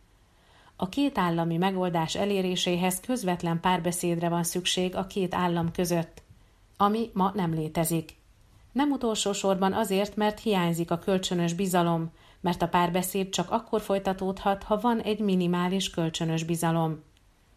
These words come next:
Most ez a bizalom megsemmisült, jelentette ki a bíboros egy hasonlattal élve.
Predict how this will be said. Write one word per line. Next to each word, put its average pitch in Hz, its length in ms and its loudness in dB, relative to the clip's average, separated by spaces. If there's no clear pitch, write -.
Most 175 320 -2
ez 208 160 0
a 214 80 0
bizalom 196 420 0
megsemmisült, 170 960 -2
jelentette 175 540 -2
ki 170 140 -6
a 170 80 0
bíboros 180 640 0
egy 233 180 -4
hasonlattal 165 720 -2
élve. 165 440 0